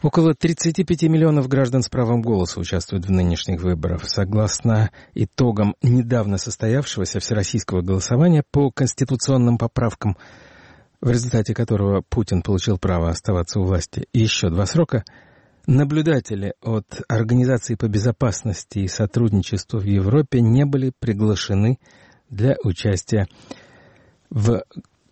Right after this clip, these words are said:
наблюдении за ходом голосования.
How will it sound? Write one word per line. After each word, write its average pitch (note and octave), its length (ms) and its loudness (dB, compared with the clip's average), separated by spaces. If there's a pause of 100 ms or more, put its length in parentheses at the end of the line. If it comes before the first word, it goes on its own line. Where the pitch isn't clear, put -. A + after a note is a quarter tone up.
(120)
наблюдении G2+ 800 0
за F#2+ 180 -6
ходом E2+ 420 -6
голосования. F2 840 -4